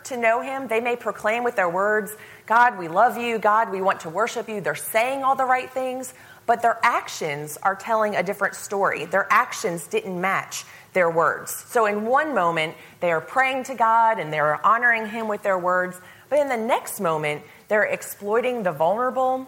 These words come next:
They are taking advantage of people. They're violent. Uh, they're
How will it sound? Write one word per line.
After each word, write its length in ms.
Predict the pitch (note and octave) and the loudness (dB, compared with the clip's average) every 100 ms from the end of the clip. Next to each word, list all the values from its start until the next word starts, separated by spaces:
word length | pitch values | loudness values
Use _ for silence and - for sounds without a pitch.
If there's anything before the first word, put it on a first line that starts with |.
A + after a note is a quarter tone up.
| - | -4
They 260 | G3 G3+ G3+ | 0 2 2
are 280 | F#3 F3 E3 | 2 2 2
taking 380 | E3 B3 A#3 F#3 | -2 -4 -4 -2
advantage 440 | D#3+ F3 G#3+ A3+ | 0 0 0 -4
of 140 | A#3 | -8
people. 520 | - A#3+ A#3 A3+ A3+ A3+ - - | -8 -8 0 2 2 -2 -14 -8
They're 180 | E3 E3+ | -2 0
violent. 720 | D3 C3+ E3 A#3 C4+ C#4 - - - - | 0 2 2 2 -2 -4 -10 -16 -6 0
Uh, 140 | E3+ | 0
they're 380 | E3 F3+ F3 | 2 2 2